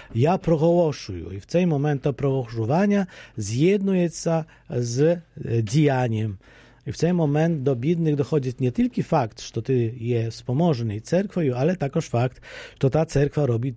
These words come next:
to z lubowi, z lubowi. Że nie może być bajduża przed nieszczęściem drugich ludzi. Niezależnie od tego i nawet nie zadumywają, czy, i nie pytają, czy czemu ta lu-, dana ludyna jest biedna, czy nie.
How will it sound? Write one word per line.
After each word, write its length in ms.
to 320
z 240
lubowi, 760
z 120
lubowi. 540
Że 180
nie 60
może 140
być 140
bajduża 540
przed 240
nieszczęściem 460
drugich 340
ludzi. 180
Niezależnie 500
od 80
tego 220
i 100
nawet 260
nie 80
zadumywają, 500
czy, 280
i 20
nie 120
pytają, 380
czy 140
czemu 240
ta 120
lu-, 100
dana 340
ludyna 320
jest 140
biedna, 300
czy 140
nie. 240